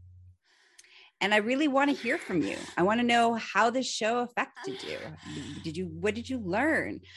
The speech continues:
Was it inspirational? Did you agree? Do you disagree? Um, you know, I want, I wanna know, 'cause I'm a little bit of a voyeur. So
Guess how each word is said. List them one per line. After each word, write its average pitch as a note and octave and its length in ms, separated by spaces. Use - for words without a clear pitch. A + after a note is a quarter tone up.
Was F3 140
it F#3 100
inspirational? G#3 960
Did C#3 240
you F3 160
agree? G#3 480
Do D#3 80
you F#3+ 120
disagree? F#3+ 760
Um, E3 480
you F3 120
know, F3+ 100
I G3+ 160
want, A3 260
I F#3+ 100
wanna A#3 320
know, A#3 340
'cause F3 320
I'm F#3+ 280
a A3 40
little G#3+ 260
bit G#3 200
of G3+ 100
a G#3 80
voyeur. F3 520
So E3 340